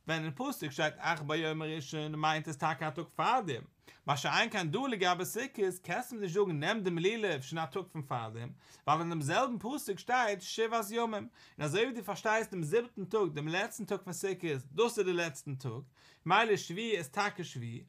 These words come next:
אבער אזוי, ווען אין פסוק שטייט, ולקחתם לכם ביום הראשון, מיינט עס טאקע דעם ערשטן טאג פון יום טוב. אזוי ווי שביעי דער זיבטע, איז דער ראשון אויך דער זיבטע, דער ערשטער. פרעגט די גמרא, זאגסט דו מיר אז וואס, ווי באלד אין דעם פסוק שטייט, סיי שביעי,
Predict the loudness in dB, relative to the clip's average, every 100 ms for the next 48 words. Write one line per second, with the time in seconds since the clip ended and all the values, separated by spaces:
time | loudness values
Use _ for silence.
0 | _ -2 0 2 2 0 -4 -4 -6 -4
1 | -4 4 4 4 -2 0 0 0 -4 -8
2 | -6 -4 -2 -4 -4 -6 -6 -8 -12 -14
3 | -20 0 0 2 -4 2 2 2 -2 0
4 | 0 0 -4 -4 -4 -4 -4 -2 -4 -8
5 | -10 _ -2 0 0 -2 -4 -2 0 0
6 | 0 -2 -2 -4 -4 -10 -20 _ _ -2
7 | 2 2 2 0 -2 -2 -4 -6 -4 -4
8 | -6 -8 -4 -2 -4 -6 -8 -14 _ _
9 | _ _ _ _ -8 -6 -6 -6 -4 -2
10 | 0 0 0 -2 -4 -10 -20 _ -6 -4
11 | -4 -4 0 2 2 -2 -8 -8 4 10
12 | 10 8 2 -2 -4 -2 -4 -4 -6 0
13 | 0 2 -2 -2 2 4 4 0 -4 -4
14 | -4 -4